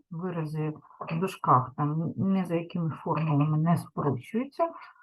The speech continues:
І тому ми що робимо? Беремо перший доданок в першій дужці, множимо його на кожен доданок в другій дужці. Що ми отримаємо? Два кореня з п'яти множимо на корінь з п'яти. Знов, а,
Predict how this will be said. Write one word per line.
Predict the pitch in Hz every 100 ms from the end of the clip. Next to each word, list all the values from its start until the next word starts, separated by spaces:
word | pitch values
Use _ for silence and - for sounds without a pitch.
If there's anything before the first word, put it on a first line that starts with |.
| _ -
І |
тому | - 208 254
ми | 226
що | 208 - 165
робимо? | 156 135 139 131 151
Беремо | 185 240 220 175
перший | - 175 156 - 151
доданок | 170 156 143 139 135
в | _
першій | 180 - -
дужці, | 185 269 294 -
множимо | 202 202 220 202 180
його | 170 175
на | 165
кожен | 147 175 175 165 147
доданок | 147 170 202 196 151
в |
другій | 151 170 156
дужці. | 147 127 135 _ _ _ _ _ _ _ _ _ _ -
Що | - 247
ми | 214 196
отримаємо? | - 165 147 143 104 117 147
Два | 160 226 294
кореня | - 226 208 196
з | -
п'яти | - 190 - 294
множимо | 240 220 240 202 175
на | 165
корінь | - 196 185
з | -
п'яти. | _ 180 175 127 - _ - - _ -
Знов, | 170 208 165 131 - -
а, | 160 139